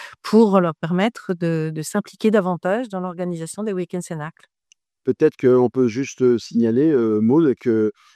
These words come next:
Speaker 2: c'est justement sur ce site, euh, cénaclepourcouple point F R qu'il y a, euh, toute une cartographie interactive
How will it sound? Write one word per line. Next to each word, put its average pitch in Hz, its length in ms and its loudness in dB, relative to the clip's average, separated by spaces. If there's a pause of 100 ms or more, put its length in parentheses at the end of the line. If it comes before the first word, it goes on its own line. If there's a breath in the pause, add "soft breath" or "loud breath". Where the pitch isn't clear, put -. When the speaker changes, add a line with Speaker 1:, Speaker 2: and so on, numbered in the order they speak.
(140 soft breath)
Speaker 2:
c'est 107 80 -10
justement 131 420 0
sur - 260 -8
ce 135 120 -8
site, - 360 -12
euh, 101 180 -4
cénaclepourcouple 113 1120 -4
point 95 260 -4
F - 120 -12
R 147 340 -2 (600 loud breath)
qu'il 131 220 2
y 113 140 2
a, 131 220 2
euh, 113 60 0
toute 117 200 -8
une 123 100 2
cartographie 127 720 -2
interactive 120 720 -2